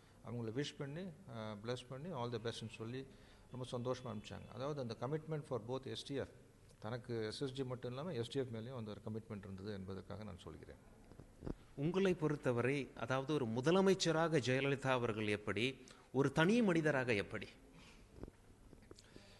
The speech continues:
Speaker 1: நான், அஹ்,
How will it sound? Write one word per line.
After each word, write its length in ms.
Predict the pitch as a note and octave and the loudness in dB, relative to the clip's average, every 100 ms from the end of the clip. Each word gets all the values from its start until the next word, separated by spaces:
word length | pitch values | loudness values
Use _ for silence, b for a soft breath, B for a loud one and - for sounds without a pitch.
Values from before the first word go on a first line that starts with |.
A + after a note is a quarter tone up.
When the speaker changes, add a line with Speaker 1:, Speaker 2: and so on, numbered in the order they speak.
| B - - - - - - - - - - - - A#2 | B -16 -18 -20 -20 -20 -20 -20 -20 -20 -20 -20 -14 -4
Speaker 1:
நான், 340 | C3+ C#3+ C#3+ | 0 2 2
அஹ், 480 | C3+ B2+ B2 A2 | 0 2 2 2